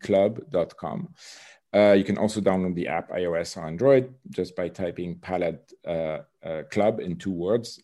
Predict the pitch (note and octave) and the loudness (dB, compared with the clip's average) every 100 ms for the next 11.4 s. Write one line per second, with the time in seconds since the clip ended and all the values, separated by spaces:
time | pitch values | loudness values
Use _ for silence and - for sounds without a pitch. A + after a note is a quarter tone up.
0 | - F2 E2+ - - E2 E2 F2 - E2+ | -14 -12 -10 -12 -12 -10 -10 -14 -6 -6
1 | E2+ E2+ - E2+ - - D3+ B2+ A#2+ - | -6 -10 -8 -10 -2 6 8 8 4 -4
2 | - _ _ - G2+ G#2 G#2 G#2 G#2 - | -20 _ _ -4 4 6 8 8 6 2
3 | F2 A2 A#2+ A#2 A#2 A2+ A2 A2+ G#2 G#2 | 0 2 4 4 2 0 -2 -2 0 0
4 | - B2 B2 A2+ A2+ G#2 - - G2 A2+ | 0 0 4 4 6 4 0 -4 -4 -4
5 | - - F#2 G2+ A2+ A#2 C3+ E3+ - _ | -10 -12 -6 -2 -2 -2 -4 -6 -10 _
6 | F#2+ F#2+ - G2 G2+ F2+ G2+ G2 F#2+ F2+ | -2 -2 -2 -4 -4 -4 -6 -4 -4 -4
7 | F#2+ F#2 A2 C#3 C3+ - G2 G2 G2 G2 | -4 -2 2 0 0 -4 -2 0 0 -2
8 | G2 F#2+ A#2+ B2 A2+ G#2+ G2+ G2 E2+ F2+ | -4 -2 -2 0 2 0 0 -2 -2 -2
9 | F2+ F#2+ F#2 - - F2 - - F#2 F2+ | 2 2 0 -6 -6 -6 -6 -8 -8 -6
10 | F#2 F2+ E2+ F#2+ F#2+ F#2 F#2 - - - | -8 -8 -6 -4 -2 -2 -2 -4 -14 -18
11 | _ E2+ E2+ | _ -8 -8